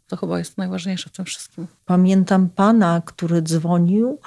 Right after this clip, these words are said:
Speaker 2: i to jest straszne, bo on się dowiedział, że znalazł pornografię dziecięcą, e, u swojego ojca.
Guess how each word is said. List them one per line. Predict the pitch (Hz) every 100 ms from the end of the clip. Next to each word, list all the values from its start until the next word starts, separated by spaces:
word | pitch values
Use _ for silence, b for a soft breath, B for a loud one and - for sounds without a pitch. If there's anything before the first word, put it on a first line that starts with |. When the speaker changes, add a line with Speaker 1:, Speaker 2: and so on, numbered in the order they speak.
| B B B _
Speaker 2:
i | 175
to | 254
jest | 208
straszne, | - - 247 349 - - 180 156
bo | 156 160 160 -
on | -
się | 190 220
dowiedział, | 214 185 196 214 202 214 214 214
że | 185 185 185 190 185 -
znalazł | 190 180 208 160 156 -
pornografię | - 175 196 196 196 196 180
dziecięcą, | 151 156 160 151 151 156 143 - -
e, | - - - 139 B B B B -
u |
swojego | - 175 170 165
ojca. | 151 160 - -